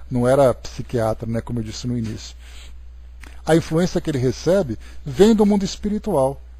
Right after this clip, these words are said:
Mas o fato de alguma coisa vir do mundo espiritual não quer dizer que seja nobre, porque o fato de alguém desencarnar não torna ele divino. Ele continua tendo o mesmo conhecimento, os mesmos valores, e muitos espíritos ainda na condição primitiva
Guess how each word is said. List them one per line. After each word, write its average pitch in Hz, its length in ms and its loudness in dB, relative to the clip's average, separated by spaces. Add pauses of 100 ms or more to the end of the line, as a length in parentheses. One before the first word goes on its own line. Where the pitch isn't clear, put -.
Mas 160 220 2
o 185 60 2
fato 214 500 4
de 143 60 2
alguma 139 320 4
coisa 123 360 2
vir 117 200 0
do 120 100 -2
mundo 117 160 0
espiritual 120 680 -2 (260)
não 247 80 4
quer 220 140 4
dizer 156 140 -2
que - 80 -6
seja 185 260 2
nobre, 143 280 4
porque - 240 -8
o 123 60 0
fato 143 320 2
de 135 80 0
alguém 120 180 0
desencarnar 117 800 0 (260)
não 175 240 4
torna 165 380 6
ele 135 160 2
divino. 127 500 -2 (380)
Ele 131 100 -2
continua 160 460 0
tendo 139 220 2
o 123 40 2
mesmo 143 280 -2
conhecimento, 127 840 -2 (300)
os 123 160 -4
mesmos 123 380 0
valores, 120 680 0 (220)
e 160 80 2
muitos 180 320 2
espíritos 160 600 -2
ainda 180 400 6
na 139 80 4
condição 135 380 -2
primitiva 143 640 -2